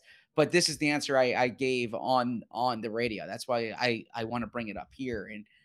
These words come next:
I've, I've been reading and hearing, um, who, who's responsible or what's responsible for this jump. And I can't emphasize this enough. The, the person most responsible for Jalen Hurts getting better this year is Jalen Hurts,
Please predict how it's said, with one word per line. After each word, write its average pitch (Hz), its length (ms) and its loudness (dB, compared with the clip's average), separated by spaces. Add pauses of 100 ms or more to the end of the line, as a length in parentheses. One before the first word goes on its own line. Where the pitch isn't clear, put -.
(140)
I've, 127 320 6
I've 131 340 6 (140)
been 127 300 0
reading 139 420 0
and 110 100 -4
hearing, 120 640 -4 (440)
um, 107 500 0 (1080)
who, 147 540 6
who's 143 560 -2
responsible 131 600 0
or 131 160 0
what's 135 260 0
responsible 123 560 -2
for - 120 -20
this 107 160 -10
jump. 131 380 0 (1040)
And 143 120 4
I 143 60 6
can't 160 220 4
emphasize 135 400 0
this 117 160 -8
enough. 120 480 0
The, 123 340 -6 (520)
the 127 80 -2
person 202 420 6
most 156 220 4
responsible 139 500 2
for 127 100 -10
Jalen 117 320 -4
Hurts 117 500 -4
getting 117 200 -2
better 120 240 2
this - 160 -8
year - 80 -6
is 80 80 -12
Jalen 107 240 -6
Hurts, - 320 -8